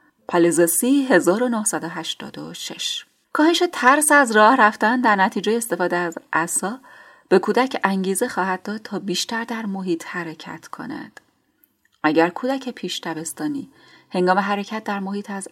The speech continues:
عصا برای حفاظت استفاده کند، چون کودک در کل بیشتر فعال می‌باشد، احتمالاً احساس نیاز شدید به ایجاد رفتارهای نادرست متعدد را در خود نخواهد داشت. اثر بر کاوش محیطی و رشد مفهومی.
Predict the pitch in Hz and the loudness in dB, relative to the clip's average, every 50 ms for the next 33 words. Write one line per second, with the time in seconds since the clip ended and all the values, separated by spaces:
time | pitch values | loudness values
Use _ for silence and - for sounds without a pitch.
0 | - - 185 185 180 - - 214 240 269 - - - - - - _ - 269 262 | -12 -10 -10 -8 -8 -8 -8 -8 -10 -12 -14 -18 -20 -20 -20 -14 _ 2 4 4
1 | 247 233 226 220 254 226 196 - 202 196 - 196 196 - 170 165 - - 165 - | 6 6 4 4 4 4 2 0 -2 -2 -2 -2 -2 -2 -4 -4 -2 -4 -4 -4
2 | 165 160 156 147 - - 160 156 156 175 226 220 - _ _ _ _ _ _ - | -4 -6 -6 -6 -8 -8 -6 -6 -6 -6 -8 -10 -14 _ _ _ _ _ _ -2
3 | - 196 190 180 - - 214 226 226 233 - 220 202 202 - - - 214 202 196 | 0 0 0 0 -2 -4 -2 -2 -4 -4 -4 -6 -6 -6 -6 -6 -8 -8 -6 -6
4 | 202 190 - - - 214 202 196 - - 185 175 - _ - - 175 180 180 175 | -6 -6 -6 -6 -6 -8 -8 -8 -8 -4 -4 -4 -4 _ -8 -6 -4 -2 -2 -4
5 | 175 185 190 196 202 - - 262 311 330 - - - _ _ _ _ _ - - | -6 -6 -8 -8 -8 -6 -6 -6 -6 -8 -10 -18 -20 _ _ _ _ _ -2 0
6 | 349 330 339 302 285 262 247 226 214 - - 190 233 226 - - - 180 - - | 0 4 4 4 4 6 4 4 2 2 0 0 0 -2 -4 -8 -8 -8 -6 -6
7 | 185 175 175 170 165 160 160 156 156 - - - - 180 180 - 214 262 294 294 | -8 -8 -6 -6 -8 -8 -8 -10 -12 -12 -12 -12 -12 -12 -10 -8 -6 -6 -6 -6
8 | - - - _ _ _ _ - - 320 302 285 262 226 226 208 202 190 190 - | -8 -20 -20 _ _ _ _ -2 2 2 4 6 6 4 4 2 0 0 -2 -2
9 | - 170 180 214 180 175 170 160 160 156 156 156 147 143 151 - - 156 151 156 | -4 -4 -2 -2 -2 -2 -2 -2 -2 -4 -4 -4 -6 -8 -8 -10 -8 -8 -8 -8
10 | 165 160 - - - 208 208 _ _ - - 302 311 302 - 240 233 - 185 170 | -10 -12 -12 -10 -8 -8 -8 _ _ -4 -4 -4 -2 -2 -2 -2 -2 -2 -4 -6
11 | 160 160 - - 143 139 143 151 - - 160 156 156 156 165 - - 185 185 180 | -6 -8 -8 -6 -6 -6 -6 -6 -6 -6 -4 -4 -4 -6 -6 -8 -6 -6 -8 -6
12 | - 175 156 151 - _ - - - 170 - - - _ _ - - - - 233 | -6 -8 -10 -10 -10 _ -6 -4 -4 -4 -4 -8 -12 _ _ -4 2 4 4 4
13 | - - - - 311 294 269 269 269 269 262 269 - 208 196 170 190 202 - - | 4 2 2 4 6 6 6 6 6 4 0 0 2 2 4 4 4 2 2 2
14 | 202 185 320 208 170 160 - 180 180 175 175 170 160 143 147 - - - - 156 | 4 4 2 2 2 -2 -2 -4 -4 -4 -6 -6 -6 -6 -6 -6 -8 -8 -8 -8
15 | - 156 156 160 165 160 160 - - - - 170 165 - - - - | -8 -8 -8 -10 -10 -12 -12 -14 -16 -12 -8 -8 -6 -6 -8 -10 -12